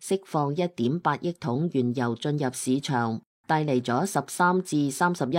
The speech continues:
美分嘅降價。其他國家釋放戰略儲備原油嘅做法，帶嚟咗十一美分嘅降價。C N B C等媒體指出，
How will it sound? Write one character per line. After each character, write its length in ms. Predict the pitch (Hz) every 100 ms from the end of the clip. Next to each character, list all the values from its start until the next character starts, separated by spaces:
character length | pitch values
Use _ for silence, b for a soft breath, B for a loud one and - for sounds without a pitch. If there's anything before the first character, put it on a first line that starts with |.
| 160
美 220 | 131 123
分 260 | 139 160 165
嘅 140 | 143
降 280 | 135 135 135
價。 360 | 135 131 127 123 _ _
其 140 | - 139
他 240 | 139 175
國 240 | 175 139 139
家 220 | 175 170
釋 180 | 170 185
放 260 | - 147 147
戰 160 | 156
略 120 | 147 127
儲 280 | - 139
備 240 | 143 139 131
原 240 | 127 120
油 140 | 123 117
嘅 120 | 139
做 200 | 127 127
法， 280 | 123 143 135 - _
帶 120 | 147 147
嚟 140 | 139 120
咗 220 | 107 135
十 160 | - 131 -
一 60 | 131
美 220 | 127 120 143
分 220 | 160 156
嘅 120 | 147
降 280 | 135 131 131
價。 360 | 135 127 123 - _ _ _
C 220 | - 185
N 160 | 170 175
B 160 | 185 180
C 200 | - 185
等 200 | 127 165
媒 180 | 147
體 240 | 110 131 139
指 260 | - 120
出， 140 | 147